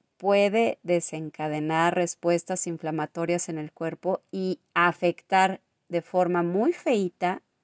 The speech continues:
negativamente al sistema nervioso. Y esto, pues, puede tener un impacto en el funcionamiento neuronal a largo plazo. Así es que, si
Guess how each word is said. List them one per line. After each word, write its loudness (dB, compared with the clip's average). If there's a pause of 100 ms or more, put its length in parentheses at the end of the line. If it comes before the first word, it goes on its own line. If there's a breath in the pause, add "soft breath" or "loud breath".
(160)
negativamente -4 (180)
al -4
sistema -4
nervioso. -6 (420 loud breath)
Y 0
esto, 2
pues, -2
puede 2
tener 2
un 2
impacto 0
en 2
el -4
funcionamiento -2
neuronal -2 (340)
a -4
largo 0
plazo. -4
Así -8
es -6
que, 0 (1300 soft breath)
si -6